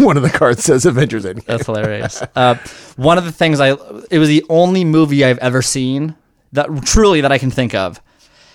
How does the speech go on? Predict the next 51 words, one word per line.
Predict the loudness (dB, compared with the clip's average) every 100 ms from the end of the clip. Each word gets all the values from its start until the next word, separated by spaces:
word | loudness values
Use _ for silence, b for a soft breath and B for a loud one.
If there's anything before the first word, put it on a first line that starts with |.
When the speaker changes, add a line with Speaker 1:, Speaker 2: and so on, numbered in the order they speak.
| b 0
Speaker 2:
that | 0 0
actually | -2 -2 -2 0
made | 2 2
me | 0
cry | -2 -4 0 2 2 0 -4 -6
the | -8
day | -6 -4 -2
after | -4 -6
I | -10
saw | -10 -12 -14
it. | _ _ _ _ _ -4
Speaker 1:
<laughs> | 0 2
Oh, | 2 2
wow. | 2 0 0 0
Speaker 2:
I | 0
think | 0 -2 2
I | 0
was | 2
dri-, | 0
I | 0
drive | -2 0 2 0
to | -2
the | 0
airport | 2 0 -2
the | -4
next | -6 -4
day, | 0 2 2
Speaker 1:
<laughs> | 0 0 -2 0
Speaker 2:
and | 0 2 2
I, | 2 2
and | 2
I, | 2 0
I | -2 -2 0
was | -2
thinking | -4 0 0
about | 2 2
it, |
and | 2
there's | 0
this | -4
one | -2 -2 -2
scene | -4 -4 -2
at | -2
the | -2
end, | -2 -2 -6
uh, | -4 -2 -2 -2
that | -4 -6
just | -8
made | -8
me | -2
cry. | 0